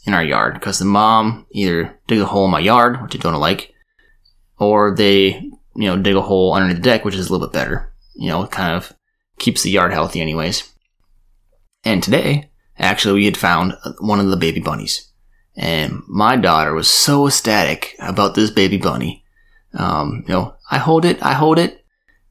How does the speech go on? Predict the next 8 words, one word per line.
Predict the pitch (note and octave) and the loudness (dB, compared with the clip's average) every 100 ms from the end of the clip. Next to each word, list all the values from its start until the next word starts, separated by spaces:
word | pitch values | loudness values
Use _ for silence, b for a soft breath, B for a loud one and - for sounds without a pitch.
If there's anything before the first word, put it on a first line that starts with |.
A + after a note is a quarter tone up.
| _ | _
You | E3+ | -10
know, | - G2 A#2 _ _ - | -4 -4 -6 _ _ -4
um, | G2+ F#2+ B2+ - | -2 -2 -4 -4
"Iwata, | C3 C#3 E3 F3+ F3 D4+ | 2 4 4 2 -2 -4
you | |
could | - - | -2 2
eat | C#3 - | 0 0
grass." | B2+ A#2 F3+ - - | 2 2 0 -2 -8